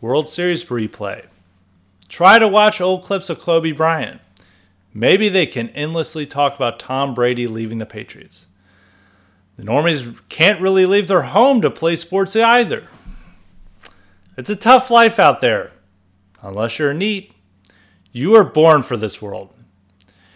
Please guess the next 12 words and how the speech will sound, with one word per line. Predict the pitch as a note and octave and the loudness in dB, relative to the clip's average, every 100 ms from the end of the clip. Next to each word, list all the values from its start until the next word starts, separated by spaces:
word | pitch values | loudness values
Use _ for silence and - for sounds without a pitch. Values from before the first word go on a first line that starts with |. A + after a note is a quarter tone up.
| _ _ _ _ | _ _ _ _
You've | D3 G#3+ G3+ C3 - | -2 -2 -2 -6 -4
been | E3+ E3 | -2 -2
forced | - - F#3+ F3+ | -4 2 2 2
to | - | -4
be | D#3+ F3 | -4 0
by | E3+ E3 | 4 4
yourself | D#3+ D3 E3+ D#3+ - | 4 0 -2 -2 -2
for | D3+ | -6
years, | C3 D3 D3 G#2+ F#2+ F#2+ - - _ _ _ _ _ _ - - - _ | -6 -2 0 0 -4 -14 -16 -18 _ _ _ _ _ _ -20 -20 -20 _
sitting | - - G3 G#3 F#3+ | -12 -2 0 2 2
at | F3 | 2
home, | B2 C#3+ A2+ F2+ F2+ - | 2 -2 -4 -8 -16 -20